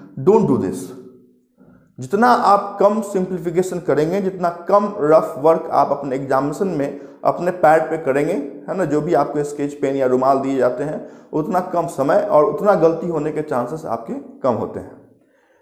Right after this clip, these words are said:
इस कारण से ये काम examination में करने की ज़रूरत नहीं है। This confidence and this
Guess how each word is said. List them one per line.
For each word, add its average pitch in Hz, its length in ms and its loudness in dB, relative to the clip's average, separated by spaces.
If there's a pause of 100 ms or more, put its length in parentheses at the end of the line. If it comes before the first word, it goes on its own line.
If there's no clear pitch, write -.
(140)
इस 220 220 4
कारण 262 240 6
से - 420 2
ये 208 180 2
काम - 460 0
examination 156 480 2
में 185 160 -4
करने 147 220 0
की 151 120 -6
ज़रूरत 131 500 0
नहीं 123 220 -2
है। - 500 -2
This 185 260 4
confidence 226 640 2
and 180 320 -2
this 202 120 0